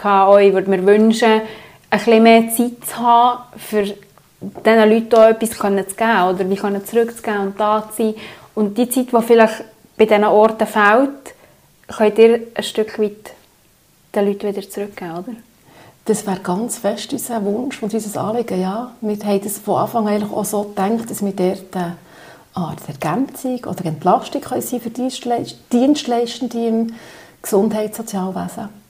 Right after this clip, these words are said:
Speaker 2: die eben zu wenig Zeit haben durch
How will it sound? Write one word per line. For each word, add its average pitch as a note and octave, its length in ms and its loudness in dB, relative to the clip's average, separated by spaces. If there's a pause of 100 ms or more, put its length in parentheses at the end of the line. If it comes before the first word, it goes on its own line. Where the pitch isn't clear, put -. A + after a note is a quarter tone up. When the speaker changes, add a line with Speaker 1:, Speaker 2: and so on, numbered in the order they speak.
(260)
Speaker 2:
die F#3 140 2
eben F#3+ 640 2 (280)
zu - 220 -8
wenig A#3 340 2 (140)
Zeit C4 320 -4
haben C4+ 200 -2 (840)
durch F#3 880 4